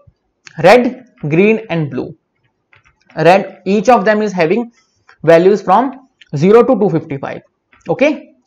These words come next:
each one is having value from zero to two fifty-five, and when we tweak the values of each other, so example, if red is more, two fifty-five, all of the are, other are zero, uh, you will be able to see the red color, and with that you can make different colors. So I'll just add the red color here, two fifty-five,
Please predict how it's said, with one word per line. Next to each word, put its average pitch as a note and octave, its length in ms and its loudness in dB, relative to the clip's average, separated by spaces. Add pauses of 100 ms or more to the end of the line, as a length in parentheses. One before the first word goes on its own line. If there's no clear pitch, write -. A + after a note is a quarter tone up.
each A#3 280 -2
one A#3+ 160 0
is A#3+ 140 0
having G3 380 -2
value E3+ 280 0
from G3 220 -4
zero E3+ 240 0
to A#3 120 -4
two E3+ 120 -6
fifty-five, F3 640 -4 (320)
and A#3 300 -2 (180)
when F3 200 2
we G#3+ 100 0
tweak G3 360 -2
the A#3 80 4
values G#3+ 260 0
of A3 200 0
each F3+ 220 -4
other, B3 420 0 (480)
so D#3+ 140 0
example, D#3+ 400 -4 (120)
if E3 160 -10
red F3+ 260 0 (100)
is G#3+ 240 -2
more, F3+ 420 -2
two F3 80 -4
fifty-five, F#3+ 600 -2
all E3 200 2
of D#3+ 80 -4
the F3 80 -2
are, E3 280 0
other E3 220 0
are E3 120 2
zero, F3+ 380 -2 (280)
uh, D#3 160 0
you D#3 180 0
will E3 140 0
be D#3+ 80 -2
able D#3 140 -2
to D3+ 80 -8
see D3+ 120 -12
the F#3 120 -2
red C#3+ 240 -10
color, - 220 -10 (600)
and D#3+ 200 -4
with D#3+ 140 0
that G#3+ 200 2
you G3 100 -4
can G3 160 -4
make F3 200 -4
different D3+ 320 -6
colors. - 260 -10
So D#3+ 240 -4
I'll D#3+ 200 0
just D#3 240 -8
add D#3 220 2
the D#3+ 80 -2
red D#3+ 220 -2
color E3+ 180 0
here, F#3 160 -4
two E3+ 140 -6
fifty-five, F#3+ 560 -2